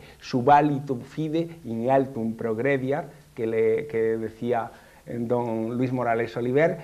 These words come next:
y es, eh, concretamente es "Supa-, super maris aquas in navi ecclesiae, subalitum fide in altum progrediar". Pues según esa, esa identidad,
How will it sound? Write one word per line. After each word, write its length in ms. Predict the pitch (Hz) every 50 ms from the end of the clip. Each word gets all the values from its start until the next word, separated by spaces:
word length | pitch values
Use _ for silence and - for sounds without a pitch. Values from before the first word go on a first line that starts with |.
| - - -
y 120 | - 107
es, 560 | 117 117 113 - 131 127 127 131 127 127 -
eh, 200 | - - 120 113 -
concretamente 1200 | 120 113 110 110 - 127 123 135 131 131 131 135 135 135 131 131 131 - - 131 127 131 131 131
es 160 | 127 131 - - - -
"Supa-, 500 | - - 143 135 135 135 127 - - -
super 440 | - - 139 131 135 135 131 127 120
maris 420 | 120 135 147 156 156 147 143 - -
aquas 560 | - 143 139 - - 113 113 117 - - - -
in 380 | - - 135 131 127 123 113 - - - - _ _ _ -
navi 400 | 123 139 139 135 117 117 113 - -
ecclesiae, 680 | 120 113 - 147 156 170 165 165 - 156 156 170 - - - -
subalitum 680 | - - 120 113 120 139 143 139 120 110 - 117 107
fide 520 | - - - 151 147 139 143 143 139 139 139 135 -
in 160 | 123 113 117
altum 400 | 123 131 131 123 - - 117 110
progrediar". 540 | 113 113 107 110 - - - - - - - - - - - - - - _
Pues 280 | - 151 135 131 135 -
según 420 | - - - 135 131 165 160 147 135
esa, 400 | 123 110 - 139 120 117 117 - -
esa 280 | - 120 - - 135
identidad, 720 | 117 117 113 120 123 131 - 156 156 151 170 196 202 -